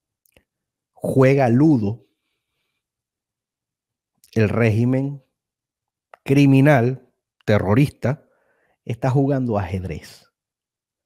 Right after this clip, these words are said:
Cuando entiendan eso y se sienten en la misma mesa a jugar,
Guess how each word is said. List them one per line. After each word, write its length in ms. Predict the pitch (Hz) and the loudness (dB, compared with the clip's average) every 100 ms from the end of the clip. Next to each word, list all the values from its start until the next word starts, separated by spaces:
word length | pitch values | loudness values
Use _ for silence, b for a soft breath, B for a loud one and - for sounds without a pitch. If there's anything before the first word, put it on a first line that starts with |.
| _ _ _ _ _ _ _ | _ _ _ _ _ _ _
Cuando 380 | 131 127 131 127 | -2 -2 0 -2
entiendan 520 | 110 139 170 196 170 | -2 -2 0 2 2
eso 540 | 156 135 95 104 _ _ | 0 -2 -6 -10 _ _
y 80 | 120 | -4
se 120 | 117 | -4
sienten 360 | - 117 110 160 | -4 -6 -4 -4
en 120 | 139 | -2
la 120 | 110 | -2
misma 320 | 117 123 143 | -4 -4 -6
mesa 500 | 143 139 - 120 - - | -4 -6 -6 -10 -10 -10
a 120 | 107 | -10
jugar, 560 | 90 95 123 104 131 | -8 -4 -2 -2 -6